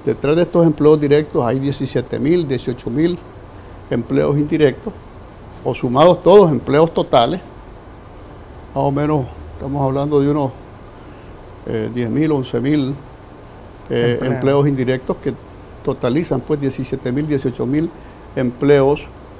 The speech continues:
Speaker 1: en general que contribuyen a darle, eh,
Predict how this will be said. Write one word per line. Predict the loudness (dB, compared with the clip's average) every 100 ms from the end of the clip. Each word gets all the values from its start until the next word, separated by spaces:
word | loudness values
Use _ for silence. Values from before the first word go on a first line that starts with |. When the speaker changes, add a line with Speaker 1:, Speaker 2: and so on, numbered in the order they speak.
| -16 -10
Speaker 1:
en | -4
general | -2 4 6 4 2 -8 -18 -20 -20 -18 -14 -6
que | -2
contribuyen | 0 0 0 2 4 4 2 0 -6 -10
a | -4
darle, | 0 2 0 0 0 0 -6 -14 -16 -8
eh, | -4 -4 -4